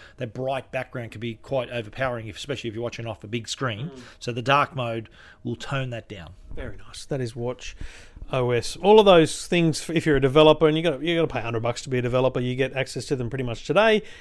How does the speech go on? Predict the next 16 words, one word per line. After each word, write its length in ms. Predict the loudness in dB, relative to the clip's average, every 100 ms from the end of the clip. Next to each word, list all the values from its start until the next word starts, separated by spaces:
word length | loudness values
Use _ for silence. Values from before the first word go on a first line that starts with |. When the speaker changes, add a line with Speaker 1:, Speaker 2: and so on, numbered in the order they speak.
| -8 0
Speaker 2:
There'll 120 | 0
be 100 | 2
public 380 | 2 2 2 0
betas 300 | 0 0 0
on 140 | -2
most 320 | 2 2 0
of 100 | -4
them, 260 | -2 -2 -2
I 120 | -6
think, 260 | -4 -6 -6
in 240 | -6 -6
Speaker 1:
July. 100 | -4
Speaker 2:
next, 280 | -6 -6 -6
next 240 | -6 -2
month, 300 | 0 0
Speaker 1:
Yeah. 60 | -2